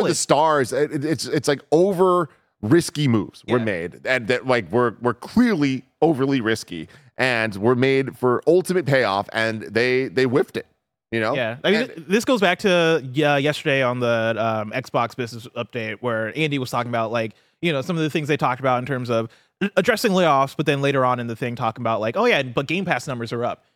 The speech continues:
Speaker 2: And I look at this and I'm like, "The underlying consumer market is solid and still growing,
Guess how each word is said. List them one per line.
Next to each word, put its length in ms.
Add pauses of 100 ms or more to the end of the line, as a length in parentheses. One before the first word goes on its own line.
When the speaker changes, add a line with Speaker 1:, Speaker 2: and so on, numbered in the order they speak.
(140)
Speaker 2:
And 120
I 40
look 140
at 80
this 160
and 80
I'm 120
like, 220 (280)
"The 160
underlying 320
consumer 280
market 260
is 80
solid 320
and 100
still 180
growing, 440